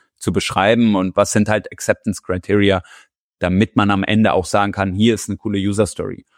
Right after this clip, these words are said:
Und das ist sozusagen mein Blueprint, den ich halt mitgeben kann, um dann in eine Exploration zu starten von einer U I beispielsweise. Was ich da häufig mache, ist, ich verwende ein Tool, ich selbst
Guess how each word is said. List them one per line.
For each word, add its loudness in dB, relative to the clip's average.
Und -4
das -2
ist -6
sozusagen 0
mein 0
Blueprint, 2
den 0
ich 0
halt -2
mitgeben 0
kann, -2
um 4
dann 0
in 2
eine 2
Exploration 0
zu -10
starten -2
von -2
einer -2
U 2
I 0
beispielsweise. -6
Was 0
ich 0
da 2
häufig 0
mache, 0
ist, -2
ich -20
verwende -2
ein -6
Tool, 2
ich -2
selbst 0